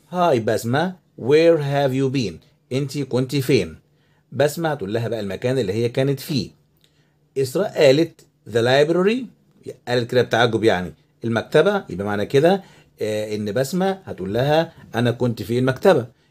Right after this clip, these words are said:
يبقى I have been to the library. بعد ما إسراء قالت the library، آه، بتسأل كمان سؤال لبسمة. بسمة ردت because I am doing research about media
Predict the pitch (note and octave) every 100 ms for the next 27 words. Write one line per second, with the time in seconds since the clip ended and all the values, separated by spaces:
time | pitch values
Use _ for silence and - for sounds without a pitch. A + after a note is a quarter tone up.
0 | - A#2 B2+ E3+ - _ B2+ D3 C#3 C#3
1 | C3+ G#2+ B2 B2+ B2 D3 F3 E3+ - A2+
2 | A#2 A#2 F#2+ F2+ E2 D2+ _ _ _ D#3
3 | F#3 F#3+ C3 B2 D#3+ C#3+ C#3+ C#3 B2 G#2
4 | G#2 G#2 A#2 B2+ C#3+ D#3 G#3+ G#3+ _ _
5 | _ - A#2 F#2+ A2+ D3 C#3 G#2+ A2+ A2
6 | A#2+ A2+ G2+ A2+ C#3+ E3 G#2 G#2+ A2 A2+
7 | B2 F3+ G3 F#3+ _ _ - C3+ D3 A2
8 | C3 D3 D#3+ - _ _ - F2+ B2+ C#3
9 | C#3 B2+ F2+ F#2+ A2+ B2+ C3 F#2+ A2 B2+
10 | C3+ C3+ B2 _ - F2 - B2+ C#3+ E3+
11 | - - _ _ G2+ G#2 B2 A#2+ C3+ C#3+
12 | F#2 D#2